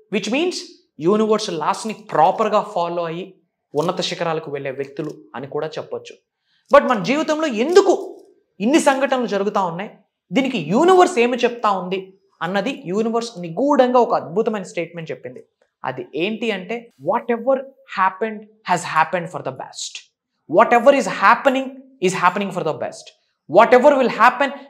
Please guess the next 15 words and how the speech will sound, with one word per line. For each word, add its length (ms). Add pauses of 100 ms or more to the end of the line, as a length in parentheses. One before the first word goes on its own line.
(120)
will 220
also 220
be 120
for 140
the 120
best." 500
మీ 80
నిజ 320
జీవితంలో 800 (400)
ఏమైతే 460
జరిగిందో 840
అది 140
మీ 320
మంచి 280
కొరకే, 580